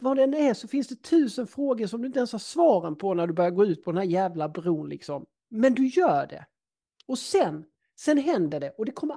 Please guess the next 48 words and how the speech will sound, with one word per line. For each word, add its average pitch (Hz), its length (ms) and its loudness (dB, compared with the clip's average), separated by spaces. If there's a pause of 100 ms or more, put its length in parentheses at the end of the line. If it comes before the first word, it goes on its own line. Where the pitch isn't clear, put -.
alltid 330 440 -4
hända. 208 320 -4
Och 180 160 -6
är 247 40 4
det 262 160 -2
du 294 200 4
som 254 160 -6
lyssnar 247 340 -2
på 190 100 -8
detta, 175 380 -2 (200)
känner 294 280 2
du 311 140 2
igen 226 380 0
dig 147 140 -2
att 151 120 -6
du 160 80 -8
är 254 200 0
på 294 120 -10
den 277 140 -2
bron 254 280 -2
nu, 233 220 0 (240)
eller 180 140 0
att 180 120 -4
du 185 100 2
är - 120 -2
kallad 185 380 -2
att 151 60 -10
gå 147 240 -6
där, 151 200 -8 (280)
så - 140 -6
vill 294 120 2
jag 294 100 4
bara 294 120 2
säga 277 400 0
en 220 140 -2
sak 180 340 -6
till 185 200 -4 (320)
tusen 240 440 6
miljoner 196 460 0 (100)
åttahundratvå 175 1120 -2
procent, 151 640 -6 (380)
att - 240 -8
ganska 320 520 0
snart 165 440 0
när 196 100 0
du 185 80 4
börjar 156 160 -2
gå, 160 380 -6